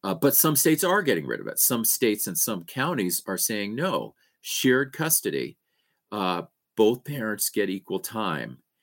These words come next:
So that's number two. Try to work out a way that both parents get equal time unless one parent is abusive, et cetera, et cetera. But one parent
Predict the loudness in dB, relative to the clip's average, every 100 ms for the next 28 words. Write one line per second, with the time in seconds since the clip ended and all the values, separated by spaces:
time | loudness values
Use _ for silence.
0 | _ _ _ _ 4 4 4 4 2 2
1 | 0 0 0 2 2 2 0 -2 0 2
2 | 2 0 0 -2 0 2 2 0 -4 -2
3 | -2 -2 -4 -4 -2 -2 -4 -6 -6 -4
4 | -2 -2 -4 -10 -20 -18 -10 -4 0 0
5 | 0 -4 -8 -4 -2 -2 -4 -6 -8 -4
6 | -2 0 -2 -4 -10 -20 -12 -6 -4 -2
7 | -2 -2 -2 -6 -18 -18 2 2 2 -2
8 | 0 2 0 -2 0 0 0